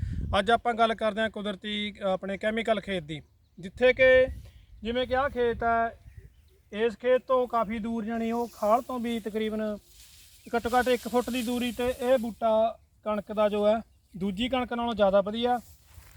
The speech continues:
ਤੇ ਖਾਸ ਗੱਲ ਆ ਵੀ ਇਹਦੀਆਂ ਜੜ੍ਹਾਂ 'ਚ ਬਹੁਤ ਜ਼ਿਆਦਾ ਨਦੀਨ ਹੈ। ਨਾ ਤੈਨੂੰ ਗਡਾਈ ਮਿਲੀ, ਨਾ ਇਹਨੂੰ ਕੋਈ ਉੱਥੋਂ ਉਹ ਖਾਦ ਮਿਲੀ, ਨਾ ਹੀ ਚੰਗੀ ਤਰ੍ਹਾਂ ਪਾਣੀ ਆਇਆ,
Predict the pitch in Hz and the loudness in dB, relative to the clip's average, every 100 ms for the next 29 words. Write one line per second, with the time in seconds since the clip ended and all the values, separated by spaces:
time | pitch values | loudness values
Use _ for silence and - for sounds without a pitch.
0 | - 226 - 226 247 269 277 277 277 285 | -12 -6 2 2 4 4 4 2 2 0
1 | 247 240 240 233 214 214 226 240 233 214 | 2 4 4 2 4 6 8 6 6 4
2 | 190 180 175 165 - - - - - - | 2 0 -2 -6 -16 -20 -20 -20 -20 -20
3 | - - - 202 226 277 254 226 214 233 | -20 -14 4 6 8 8 8 8 6 6
4 | 240 247 262 233 226 240 254 247 240 240 | 4 4 4 4 4 4 0 -2 0 -2
5 | 233 220 233 220 254 - 208 208 214 220 | -2 -4 -4 -2 -4 -2 0 2 2 0
6 | 226 214 - - - - - - 190 214 | 0 -2 -6 -18 -18 -18 -18 -4 0 2
7 | 233 247 240 233 240 220 196 196 190 185 | 2 0 0 0 0 0 0 2 4 4